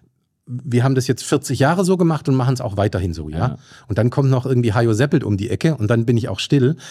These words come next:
Speaker 1: und macht eine Doping-Geschichte, die, die keine ist, die, äh, so nach dem Motto, ich hab die, ich hab,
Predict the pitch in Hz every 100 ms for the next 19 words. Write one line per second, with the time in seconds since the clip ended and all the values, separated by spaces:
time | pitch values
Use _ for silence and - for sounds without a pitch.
0 | - 107 123 127 123 110 143 165 143 -
1 | 151 - 123 131 123 - - _ 127 123
2 | 131 123 107 180 247 - - - - _
3 | 123 120 123 - 110 117 113 107 120 120
4 | 117 120 117 - 131 127 113 113 - _
5 | _ _ _ _ _ 117 107 127 -